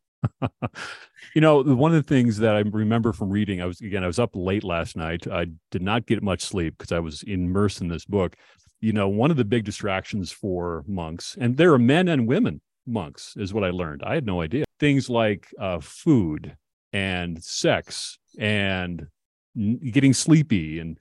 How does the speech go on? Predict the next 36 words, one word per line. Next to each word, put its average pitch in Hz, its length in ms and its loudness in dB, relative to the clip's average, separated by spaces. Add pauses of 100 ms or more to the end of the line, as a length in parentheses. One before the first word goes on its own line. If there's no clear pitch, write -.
this, 107 240 -2
how 127 240 0
do 185 60 0
you 185 160 0
then 117 460 2 (140)
steel 143 540 2
the 127 80 2
mind 90 540 -4 (460)
so - 160 -2
that 107 180 2
food 135 320 6
is 95 140 0
not 107 200 2
a 110 60 0
distraction 87 760 -6
or 85 160 -8
hunger 82 540 -6
or 98 160 -2
<laughs> - 220 -4
sex - 400 0
is - 280 -6
not 170 120 -6
a 92 40 -8
distraction? 92 680 -4 (240)
One 123 240 -2
of 180 60 -2
the 160 60 2
ways 120 340 0
that 110 240 -4
some - 240 -2
of - 20 2
the 113 60 2
monks 101 260 0
of 104 100 -4
the 90 220 -2
methods, 98 680 0